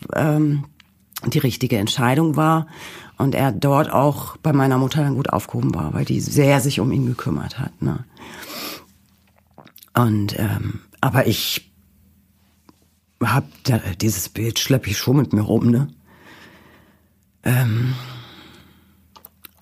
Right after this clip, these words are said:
naja, ich weiß jetzt gar nicht, wo wir stehen geblieben <laughs> waren. Ähm,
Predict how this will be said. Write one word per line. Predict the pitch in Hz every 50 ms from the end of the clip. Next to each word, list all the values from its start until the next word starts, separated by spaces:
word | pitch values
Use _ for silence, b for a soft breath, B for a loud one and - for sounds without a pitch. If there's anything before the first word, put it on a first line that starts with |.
| _ _ _ _ b b b b b b b b b b b b b b b b b b _ _ -
naja, | - 143 170 147 123 113 95 B 98 104 110 117 120 B B B B B - - 151 151 143 - -
ich | - -
weiß | 160 165 156 -
jetzt | - - -
gar | 151 - -
nicht, | 147 143 - -
wo | 156 160
wir | 156 185
stehen | - - - - 226 220 240 226
geblieben | - - 240 - 254 254 233 226 196
<laughs> |
waren. | 202 196 220 220 226 - - 175 - B B B B B B B B B B B B B B B B B B B _ - - - - - - - - - - - - - _ _ - - -
Ähm, | 139 139 123 127 123 110 104 113